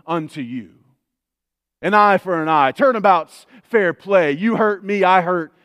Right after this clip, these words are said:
you. That's how this works. That's how the world works. But that's not the way of the disciples of the Lord Jesus Christ.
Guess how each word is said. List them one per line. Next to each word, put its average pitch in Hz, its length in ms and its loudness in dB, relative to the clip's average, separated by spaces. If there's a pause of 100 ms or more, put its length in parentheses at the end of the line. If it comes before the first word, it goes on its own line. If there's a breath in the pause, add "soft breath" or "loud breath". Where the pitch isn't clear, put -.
(100)
you. 160 240 -6
That's 151 200 -4
how 147 240 -4
this 131 400 -14 (160)
works. 120 220 -16
That's 170 120 -10
how 196 100 -6
the 123 120 -10
world 147 340 -12
works. - 440 -20 (1400)
But 107 60 -20
that's 147 180 -12
not 151 220 -8
the 143 60 -14
way 120 640 -8 (200)
of 120 160 -20
the 117 80 -16
disciples 117 680 -10
of 110 100 -20
the 110 60 -20
Lord 104 460 -18 (460)
Jesus 107 320 -20
Christ. 107 800 -18